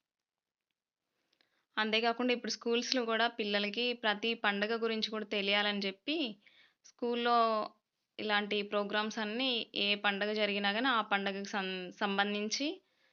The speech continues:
ఆ, కొన్ని కొన్ని వాళ్ళకి తెలియడం కోసం నేర్చుకోవాలని చెప్పి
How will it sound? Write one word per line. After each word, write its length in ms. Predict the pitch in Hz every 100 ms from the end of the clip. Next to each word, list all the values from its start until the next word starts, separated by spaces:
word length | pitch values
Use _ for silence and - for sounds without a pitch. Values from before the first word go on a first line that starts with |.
| _ _ _ _ 208
ఆ, 800 | 208 196 196 185 185 185 180 190 - - _ _ _ _ -
కొన్ని 240 | 233 220
కొన్ని 380 | 220 214 208 208
వాళ్ళకి 340 | 196 196 196
తెలియడం 500 | 202 220 220 226 233
కోసం 400 | 220 214 220 269
నేర్చుకోవాలని 760 | 226 208 208 - 214 196 196 196
చెప్పి 540 | 196 262 247 202 196